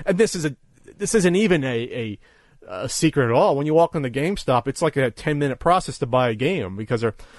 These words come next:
they gotta look up your current account. They ask if you wanna pre-order anything that's on their list. Do you want the subscription? Do you have the awards ca-, uh, rewards card? I think I have the rewards card actually laying around somewhere. So there you go.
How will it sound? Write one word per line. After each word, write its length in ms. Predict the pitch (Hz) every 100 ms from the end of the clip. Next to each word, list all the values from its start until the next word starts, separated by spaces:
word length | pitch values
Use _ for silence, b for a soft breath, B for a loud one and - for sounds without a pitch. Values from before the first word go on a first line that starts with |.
| B
they 80 | 120
gotta 140 | 123
look 180 | 135 -
up 100 | 160
your 160 | 131
current 300 | 104 214 226
account. 320 | 208 202 202 175
They 160 | 123
ask 160 | 131 -
if 80 | 110
you 60 |
wanna 160 | 117 107
pre-order 560 | - 214 214 202 196
anything 400 | 196 190 180 196
that's 160 | 160 -
on 80 | 120
their 140 | 104
list. 440 | 131 214 202 - - b b b
Do 80 | 113
you 80 |
want 160 | 117 123
the 80 | 110
subscription? 480 | - - 208 - 156
Do 60 |
you 60 | 127
have 180 | 175 185
the 80 |
awards 380 | 175 151 151 143
ca-, 160 | - 143
uh, 140 | 139 127
rewards 400 | 139 143 143 -
card? 160 | 143
I 60 | 127
think 140 | -
I 40 | 120
have 180 | 165
the 60 | 139
rewards 340 | 117 104 104
card 320 | - 113 101 98 b b b
actually 380 | 117 - 120 104
laying 280 | 120 131
around 220 | 120 113 104
somewhere. 460 | 117 107 98 92 _ b b b
So 160 | - 127
there 160 | 120
you 100 | 107
go. 200 | 95 87